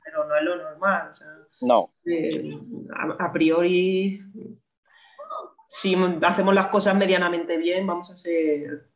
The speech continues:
Speaker 1: muy superiores y tiene que terminar cayendo los partidos desde los primeros minutos.
Speaker 2: Sí, es que además
Speaker 1: Bueno.
Speaker 2: no veo a ninguno de los, de las otras tres selecciones saliendo a presionar a España.
Speaker 1: No.
Speaker 2: <laughs> No.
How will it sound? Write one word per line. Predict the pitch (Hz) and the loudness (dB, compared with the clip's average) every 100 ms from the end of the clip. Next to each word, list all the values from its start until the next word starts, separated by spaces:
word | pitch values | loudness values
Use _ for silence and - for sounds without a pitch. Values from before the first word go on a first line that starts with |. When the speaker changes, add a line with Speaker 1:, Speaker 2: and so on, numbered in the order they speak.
| _ - | _ -2
Speaker 1:
muy | 190 | 0
superiores | 185 185 175 151 165 175 | 0 2 2 2 2 0
y | 160 | -2
tiene | 156 160 165 170 165 | -2 -2 -2 -2 -4
que | 165 | -4
terminar | 165 165 160 156 156 - | -4 -4 -2 -2 -2 -2
cayendo | 170 170 170 | -2 -2 -4
los | 170 | -2
partidos | 175 170 170 175 180 180 180 | -4 0 2 6 6 4 2
desde | 185 175 | 0 0
los | 175 175 | 0 -4
primeros | 170 170 175 | -6 -6 -4
minutos. | 156 151 165 190 - - _ _ _ - | -4 -6 -4 -6 -6 -18 _ _ _ 4
Speaker 2:
Sí, | 127 - | 4 4
es | 139 | 2
que | 147 | 6
además | 156 151 | 6 6
Speaker 1:
Bueno. | 151 | 4
Speaker 2:
no | 139 | 6
veo | 156 160 | 6 6
a | |
ninguno | 151 147 160 151 | 4 2 2 4
de | 139 | 4
los, | 135 - _ - | 2 -2 _ -2
de | 131 | 2
las | 123 - | 2 0
otras | 135 131 - | -2 -2 -2
tres | 139 147 | -4 -2
selecciones | 151 156 165 185 - | 0 2 2 2 -2
saliendo | - 139 135 139 | -6 -2 0 0
a | 143 | 0
presionar | 139 135 123 117 | -2 -4 -2 -2
a | |
España. | - 113 107 104 _ _ _ - - 262 - | -4 -10 -14 -20 _ _ _ -12 -8 -8 -10
Speaker 1:
No. | 165 147 147 _ | -12 -14 -16 _
Speaker 2:
<laughs> | - - - _ - | -16 -16 -16 _ -6
No. | 139 110 | 0 -2